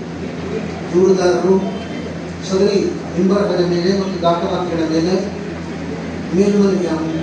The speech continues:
ಉಪವಿಭಾಗಾಧಿಕಾರಿಗಳಿಗೆ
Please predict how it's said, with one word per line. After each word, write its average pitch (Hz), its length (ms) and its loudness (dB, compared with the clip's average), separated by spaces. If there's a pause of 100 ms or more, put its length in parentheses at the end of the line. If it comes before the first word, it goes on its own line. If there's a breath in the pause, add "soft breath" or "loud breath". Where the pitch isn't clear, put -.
(3250)
ಉಪವಿಭಾಗಾಧಿಕಾರಿಗಳಿಗೆ 185 1300 2